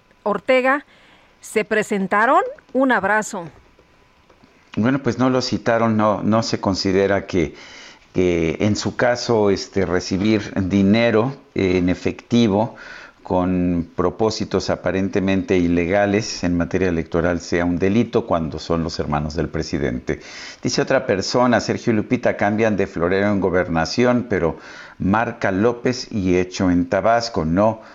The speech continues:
Speaker 2: buena frase del día, feliz viernes, Francisco,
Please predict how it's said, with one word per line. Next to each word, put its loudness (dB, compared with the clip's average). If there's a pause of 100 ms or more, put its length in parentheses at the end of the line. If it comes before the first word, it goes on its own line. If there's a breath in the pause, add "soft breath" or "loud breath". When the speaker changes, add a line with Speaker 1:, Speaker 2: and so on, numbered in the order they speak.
(160 loud breath)
Speaker 2:
buena 0
frase -2
del 0
día, 2 (180)
feliz -2
viernes, 0
Francisco, -2